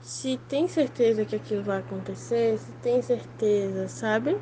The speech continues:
E às vezes, assim, a gente tem uma informação e a gente não pode passar,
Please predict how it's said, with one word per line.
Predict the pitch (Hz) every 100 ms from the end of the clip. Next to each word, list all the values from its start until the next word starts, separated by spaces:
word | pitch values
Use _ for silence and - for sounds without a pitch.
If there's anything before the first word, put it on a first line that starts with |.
| - - - - - - - -
E | 233
às | 233 214
vezes, | 220 226 247 254
assim, | 320 - 247
a |
gente | 220 220 214
tem | 220
uma |
informação | 214 220 208 226 233 - 254 254 277 302 359 - - - - - - - - - - - - - - - - - - - - - - -
e | 208 208
a | 208
gente | 208 202 214
não | 208
pode | 208 196
passar, | 190 208 202 220 208